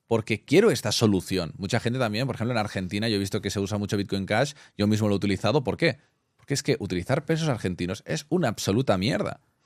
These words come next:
O sea, yo me acuerdo cuando fui a cambiar por primera vez, eh, de, de Tether a, a pesos argentinos en un sitio de estos de, de cripto,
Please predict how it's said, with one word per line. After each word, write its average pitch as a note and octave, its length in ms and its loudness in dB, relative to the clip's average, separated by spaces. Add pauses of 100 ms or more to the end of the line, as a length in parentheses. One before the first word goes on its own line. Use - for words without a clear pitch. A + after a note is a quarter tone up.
(260)
O - 20 -20
sea, A2 120 4
yo A#2+ 160 6
me D#3+ 60 6
acuerdo D#3+ 320 4
cuando G2+ 240 0
fui A#2 180 2
a C3 280 6
cambiar A#2 500 2 (240)
por G#2+ 140 4
primera A2 300 4
vez, A#2 300 6 (240)
eh, F2 420 4
de, F2 260 2
de E2 120 -4
Tether A#2 340 4
a, F2 360 2 (340)
a F#2 240 2
pesos A2+ 220 2
argentinos A#2+ 580 0
en F#2 100 -2
un G2 80 -2
sitio G2+ 200 0
de G2 40 4
estos G2 220 0
de, G2+ 160 2
de A#2 120 0
cripto, B2 460 -2